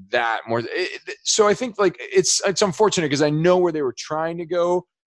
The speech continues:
and I lost some of those tense moments, I think, in the clutter of it all. I will say there are some clever things that they did, um,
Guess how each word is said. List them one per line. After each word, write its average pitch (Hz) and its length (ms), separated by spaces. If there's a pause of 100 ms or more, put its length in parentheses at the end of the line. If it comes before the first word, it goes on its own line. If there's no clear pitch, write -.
and 120 100
I 127 40
lost 143 400
some 151 100
of 139 60
those 127 180
tense 135 380
moments, 120 640 (260)
I 120 60
think, 123 220
in 120 300
the 113 200 (360)
clutter 143 500
of 170 80
it 180 80
all. 180 280
I 151 60
will 226 240
say 180 260
there 151 200
are 170 280
some 139 260
clever 127 520
things 113 480
that 92 160
they 98 160
did, 85 720 (500)
um, 101 460